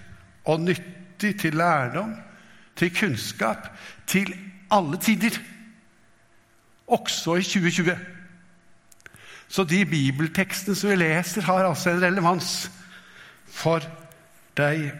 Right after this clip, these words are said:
og meg. Og, eh, Paulus, han, eh, sier det til Timoteus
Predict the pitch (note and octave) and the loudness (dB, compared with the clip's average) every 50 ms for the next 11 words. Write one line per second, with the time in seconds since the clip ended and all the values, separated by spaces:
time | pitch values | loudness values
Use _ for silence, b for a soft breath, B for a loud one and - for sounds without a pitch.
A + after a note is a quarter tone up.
0 | - - - C#3 B2 A2+ A2 A2 - - - - - - - - - - - - | -10 -6 -2 -2 0 0 -2 -4 -8 -12 -16 -18 -20 -20 -20 -20 -20 -20 -20 -20
1 | - - _ _ - - - - _ - - B B B B B B B B B | -20 -20 _ _ -20 -20 -20 -20 _ -20 -20 B B B B B B B B B
2 | B B B B B B B B B B B - - C#3+ C#3+ D#3+ E3 F3 E3 D3 | B B B B B B B B B B B -4 -2 0 2 2 2 2 2 0
3 | F3 F3 D#3+ E3+ - E3+ D3+ C#3 C#3 D#3 F#3+ G3+ G3 - - E3+ E3 D#3 D#3 E3 | 0 0 0 0 0 0 0 0 0 -2 -2 -2 -4 -2 -2 -2 0 0 0 0
4 | E3 D#3+ D#3 D3 - E3 D#3 D3 D3 D3 C#3+ C3 C3+ - D#3 D3 C#3 C3 - - | 0 -2 -2 -2 0 0 0 2 2 0 0 0 0 -2 -2 -2 -2 -4 -4 -4
5 | - C3+ B2+ C3 B2+ C3 E3 F#3 G3+ F#3+ - - - | -4 -2 -2 -2 0 0 -2 -2 -2 -4 -6 -10 -10